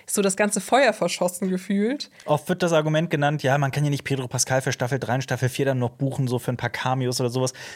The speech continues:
Speaker 2: Dann
Speaker 1: Ja.
Speaker 2: dreht's halt vor.
Speaker 1: Ja,
Speaker 2: Dann
Speaker 1: genau.
Speaker 2: schreibt das halt vorher bitte Staffel drei und Staffel vier aus, nehmt euch dann eventuell noch ein bisschen mehr Zeit, aber macht das so ein bisschen überlegter. Ich meine, es ist jetzt nicht so, als gäb's die Story nicht schon eh.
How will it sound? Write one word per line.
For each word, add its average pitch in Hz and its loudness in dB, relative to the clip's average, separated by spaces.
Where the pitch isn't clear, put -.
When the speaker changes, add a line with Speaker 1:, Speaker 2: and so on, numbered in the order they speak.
Speaker 2:
Dann 135 -2
Speaker 1:
Ja. 135 0
Speaker 2:
dreht's 180 2
halt 233 2
vor. 226 6
Speaker 1:
Ja, 233 2
Speaker 2:
Dann 180 4
Speaker 1:
genau. - 6
Speaker 2:
schreibt 208 4
das 226 2
halt 220 4
vorher 233 4
bitte 220 2
Staffel 214 2
drei 180 2
und 214 2
Staffel 214 2
vier 226 2
aus, 170 4
nehmt 190 0
euch 185 2
dann 202 0
eventuell 196 2
noch 214 2
ein 214 2
bisschen 190 2
mehr 165 2
Zeit, 165 4
aber 160 0
macht 170 0
das 185 0
so 185 0
ein 170 0
bisschen 185 0
überlegter. 180 4
Ich 165 -2
meine, 185 2
es - 4
ist 196 2
jetzt 214 0
nicht 196 2
so, 214 4
als 180 2
gäb's 208 2
die 190 4
Story 127 2
nicht 120 -2
schon 123 0
eh. 139 0